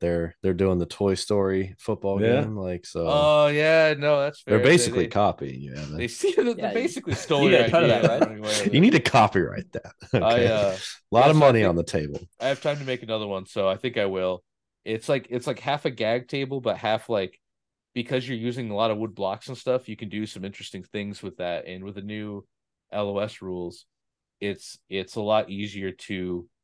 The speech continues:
Speaker 3: uh, identify cover or not, because there's not that little, like, "Oh, there's a tree root, uh, overlapping
Speaker 2: <laughs>
Speaker 3: Boba Fett's toe, so he's got heavy cover." No, it's like, "Are you behind the block or not?"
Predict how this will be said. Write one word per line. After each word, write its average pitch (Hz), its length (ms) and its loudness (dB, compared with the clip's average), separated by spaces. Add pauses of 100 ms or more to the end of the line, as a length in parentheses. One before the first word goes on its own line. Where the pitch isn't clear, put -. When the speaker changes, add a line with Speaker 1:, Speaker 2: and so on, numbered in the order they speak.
(840)
Speaker 3:
uh, 82 360 0
identify 98 520 -2
cover 95 540 -4
or 87 60 -8
not, 82 280 -6
because 95 240 -8
there's 98 140 -8
not 113 180 0
that 104 80 2
little, 104 200 -2
like, 98 220 -4
"Oh, 139 220 -6
there's 127 220 -4
a 113 40 -10
tree 135 560 -4
root, 120 460 -4 (480)
uh, 107 260 4
overlapping 123 600 2
Speaker 2:
<laughs> - 20 -14
Speaker 3:
Boba 120 240 0
Fett's 127 520 -2
toe, 123 440 -4
so 117 160 -10
he's 107 120 -10
got 113 200 -2
heavy 120 280 -8
cover." 110 440 0
No, 101 120 -2
it's 92 120 -4
like, 92 140 -8 (480)
"Are 101 140 4
you 95 100 0
behind 127 360 0
the 127 60 4
block 117 340 0
or 90 80 -6
not?" 87 280 -4